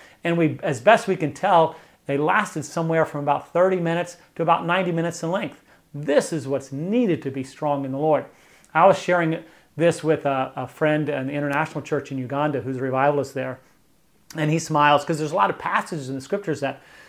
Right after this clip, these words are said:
that hit at this, but you have to kinda know the background to know what they're saying. And he smiles and he says, "There's not a Christian in Uganda who does not know this and does not live this way." I think also of our ministry, uh, one of our ministries at Princeton University.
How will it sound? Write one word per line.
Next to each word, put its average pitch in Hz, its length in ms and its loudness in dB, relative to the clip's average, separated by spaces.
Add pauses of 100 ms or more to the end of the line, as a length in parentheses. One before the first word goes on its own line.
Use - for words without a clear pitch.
(140)
that 139 100 -6
hit 220 180 2
at - 140 2
this, 117 320 -8 (240)
but 151 220 -2
you 165 140 0
have 170 180 6
to 160 80 -2
kinda 156 240 2
know 156 200 8
the 143 100 6
background 160 520 4
to 135 80 -6
know 139 100 -2
what 135 140 -2
they're 131 80 -8
saying. 143 320 -4 (420)
And 185 100 2
he 214 60 2
smiles 185 460 6
and 180 80 -2
he 160 60 0
says, 165 380 2 (160)
"There's 220 200 -6
not 214 180 0
a - 40 -2
Christian 190 420 -4
in 180 100 -4
Uganda 175 520 0
who 135 140 -6
does 131 180 -6
not 143 220 -4
know 147 220 0
this 147 260 -6
and 143 100 -8
does 131 100 -8
not 151 180 -6
live 160 180 0
this 135 200 -12
way." 131 180 -12 (1040)
I 151 80 2
think 170 180 2
also 175 360 8
of 147 100 2
our 151 140 8
ministry, 156 600 0
uh, 147 240 -8
one 139 400 -4
of 139 80 0
our 147 100 4
ministries 147 480 -4
at 143 160 -6
Princeton 156 320 -6
University. 131 640 -8